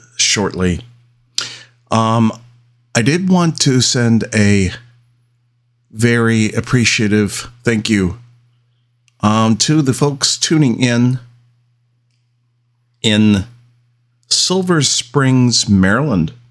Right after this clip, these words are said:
Very much appreciated. Thank you.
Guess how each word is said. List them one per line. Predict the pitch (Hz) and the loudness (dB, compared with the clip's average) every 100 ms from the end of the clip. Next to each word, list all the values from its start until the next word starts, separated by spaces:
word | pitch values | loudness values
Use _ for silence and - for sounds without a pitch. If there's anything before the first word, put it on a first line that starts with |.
| _ _ _ _ _ _ _ _ _ _ _ _ _ _ _ _ - - | _ _ _ _ _ _ _ _ _ _ _ _ _ _ _ _ -20 -18
Very | - 120 117 | -2 0 2
much | 110 107 104 | 0 0 -4
appreciated. | - 123 117 - 104 90 90 - - _ _ _ _ - | -4 -2 0 0 -2 0 -2 -6 -14 _ _ _ _ -4
Thank | 123 120 | -2 2
you. | 101 82 | 0 0